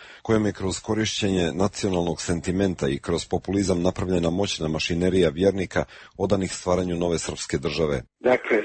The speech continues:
Speaker 2: solidarnost Srbima na Kosovu, Crna Gora je tu emotivno trebalo da odigra ulogu, ona je bila slaba po tome sentimentu, po mnogim šavovima, po stanju, po povezanosti sa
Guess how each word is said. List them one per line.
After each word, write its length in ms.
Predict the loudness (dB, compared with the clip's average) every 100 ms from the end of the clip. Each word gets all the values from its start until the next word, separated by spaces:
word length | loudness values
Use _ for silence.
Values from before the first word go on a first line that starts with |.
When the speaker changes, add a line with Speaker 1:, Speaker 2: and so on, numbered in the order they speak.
| 4
Speaker 2:
solidarnost 480 | 4 6 4 0 -2
Srbima 280 | -2 -2 -6
na 180 | -8 -4
Kosovu, 760 | 0 2 2 4 4 2 0 -4 -10 -4
Crna 220 | -2 0
Gora 180 | 2 2
je 80 | 2 0
tu 80 | -2 -2 0 -2
emotivno 540 | -2 -8 -4 -4 -4
trebalo 480 | -4 0 0 0 -2
da 160 | -2 -4
odigra 500 | -2 -2 -2 -2 0
ulogu, 460 | 2 4 4 2 -2
ona 140 | -2
je 80 | -4
bila 200 | -6 -8 -8 2
slaba 380 | 4 4 0 -6 -6
po 100 | -8 -8
tome 240 | -8 -4 -6 -8 -14 -14 -14 -16 -2
sentimentu, 760 | -2 -2 -4 0 2 2 0 -4
po 120 | -4
mnogim 380 | 0 2 0 -4 -6
šavovima, 720 | -2 4 4 4 2 2 0 -2
po 140 | -4 -6
stanju, 600 | -2 2 2 0 -4 -6 -4
po 180 | -2 -2 -2
povezanosti 680 | 0 2 2 0 -8 -10 -12
sa 80 | -4